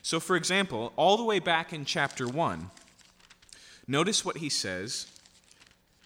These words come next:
at the end of his prayer in verse twenty-two. I'm gonna change the pronouns here so we understand who we're talking about.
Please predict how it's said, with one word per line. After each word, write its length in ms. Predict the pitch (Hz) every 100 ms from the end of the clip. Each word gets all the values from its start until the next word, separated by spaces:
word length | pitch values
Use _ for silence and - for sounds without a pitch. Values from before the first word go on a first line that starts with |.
| _ -
at 120 | 117
the 160 | 123 -
end 240 | 123 160
of 100 | 156
his 180 | 147 -
prayer 500 | - 120 90 80 104 - _ _ _ _ _ _ _ _ _ - -
in 180 | 113 113
verse 320 | 110 110 -
twenty-two. 720 | - 113 110 107 - 110 82 - _ _ - - - -
I'm 120 | 131
gonna 180 | 139 123
change 440 | - 151 151 -
the 60 | 135
pronouns 520 | - 127 120 110 113
here 180 | 113 120
so 140 | -
we 120 | 110
understand 440 | 113 120 - 120 101
who 120 | 120
we're 120 | 107
talking 440 | 98 - 98 92 90
about. 360 | 85 92 -